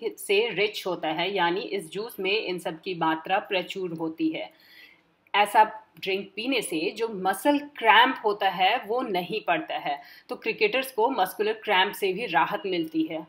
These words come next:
जो कि मैदान में हो जाना आम बात है।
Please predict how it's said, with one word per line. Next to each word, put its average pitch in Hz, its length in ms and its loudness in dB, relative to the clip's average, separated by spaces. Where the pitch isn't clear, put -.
जो 208 120 0
कि 214 140 -4
मैदान 190 420 4
में 196 180 2
हो 202 220 4
जाना 175 260 2
आम 202 360 4
बात 165 280 0
है। 165 180 -6